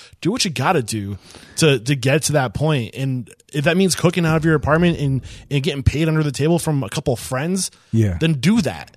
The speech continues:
Speaker 2: Yeah.
Speaker 1: Um, but just know that, like, that runway's short, you know, and, like, do what you gotta do to get right. Uh, but what point did you start, wh-, when did you start to, like, go from just,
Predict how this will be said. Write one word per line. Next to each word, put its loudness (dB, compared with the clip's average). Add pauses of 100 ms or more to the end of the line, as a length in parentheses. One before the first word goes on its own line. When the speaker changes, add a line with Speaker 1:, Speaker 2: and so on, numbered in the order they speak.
Speaker 2:
Yeah. 0
Speaker 1:
Um, -2
but 0
just -2
know 4
that, 0
like, -4
that 0
runway's 0
short, -2 (520)
you 0
know, 2
and, -2
like, -4
do 2
what 2
you -4
gotta 2
do -2
to -4
get -2
right. -8 (320)
Uh, 0
but -2
what 2
point -8
did -8
you -4
start, -6 (320)
wh-, -2 (320)
when 0
did 0
you 4
start -2
to, -2
like, 0
go 4
from 2
just, -4